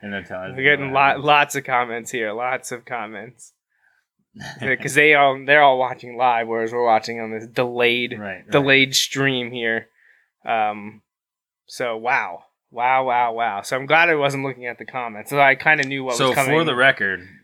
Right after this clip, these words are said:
Speaker 1: the Patriots have blown a double-digit fourth quarter lead in this game,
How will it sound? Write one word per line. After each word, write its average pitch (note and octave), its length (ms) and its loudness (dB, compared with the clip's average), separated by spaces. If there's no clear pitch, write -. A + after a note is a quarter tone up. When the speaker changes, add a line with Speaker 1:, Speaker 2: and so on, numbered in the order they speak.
Speaker 1:
the G#2+ 240 -8
Patriots G#2+ 400 -2
have G2 300 0
blown F2+ 240 -8
a E2+ 100 -18
double-digit F2 520 -10
fourth E2 240 -16
quarter D#2+ 240 -16
lead D#2 280 -20
in D2+ 60 -20
this C2+ 140 -18
game, - 240 -20